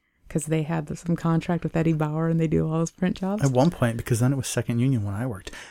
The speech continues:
Speaker 2: By the way, this is another connection.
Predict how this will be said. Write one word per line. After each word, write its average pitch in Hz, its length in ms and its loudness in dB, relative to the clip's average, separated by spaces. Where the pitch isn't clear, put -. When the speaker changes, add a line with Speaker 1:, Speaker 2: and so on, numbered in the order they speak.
Speaker 2:
By 160 100 6
the 165 80 8
way, 151 260 6
this 131 220 6
is 151 40 6
another 147 280 8
connection. 131 520 -2